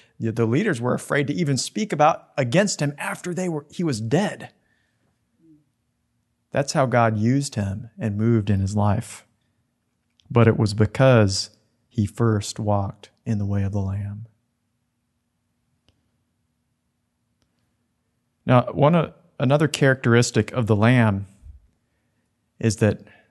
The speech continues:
they're not very strong, right? I mean, you can kind of pick a lamb up, even if it doesn't want to go there. You can pick it up.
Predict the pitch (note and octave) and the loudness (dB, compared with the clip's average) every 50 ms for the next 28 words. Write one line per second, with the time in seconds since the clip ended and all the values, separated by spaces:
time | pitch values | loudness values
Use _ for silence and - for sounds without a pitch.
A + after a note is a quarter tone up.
0 | _ - C#3 E3+ G3+ - - D3+ B2 G#2+ - - - - - - - - E3+ B2+ | _ -4 -2 -2 -2 0 0 2 2 0 0 -2 -4 -4 -4 -4 -4 -6 -8 -6
1 | G#2 G#2+ G#2+ E3 F3 A#2+ A2 G#2+ G#2 A2+ C#3+ F3 - - G#2+ G#2+ B2 A2+ G2+ G2 | -4 -4 -4 -6 -6 -4 -2 -2 0 0 0 0 0 -2 -2 0 0 -2 -2 0
2 | - C3 B2 - G#2 G2+ G#2 G#2 G#2 G2 G2+ G#2 A2 - - C#3 C#3+ F3 G#3 G3 | -2 -4 -2 -2 -2 0 2 2 2 2 2 2 0 0 0 -4 -2 0 -2 -2
3 | - G#3 F3+ F3 F3 E3+ - E3+ D#3+ E3+ E3+ D3+ C3 C3 C#3+ D3+ D#3 A#2+ G#2 A2+ | -2 -2 0 0 0 0 2 0 2 2 2 4 4 4 6 6 6 6 4 4
4 | B2 C3 - - _ _ _ _ _ - - F3 F#3 - G3 F3+ - A3+ A3 C#4 | 2 2 -2 -8 _ _ _ _ _ 0 0 0 2 2 0 2 2 0 2 2
5 | B3 F#3 D3+ - - - - _ _ _ _ _ | 4 6 6 6 4 2 -6 _ _ _ _ _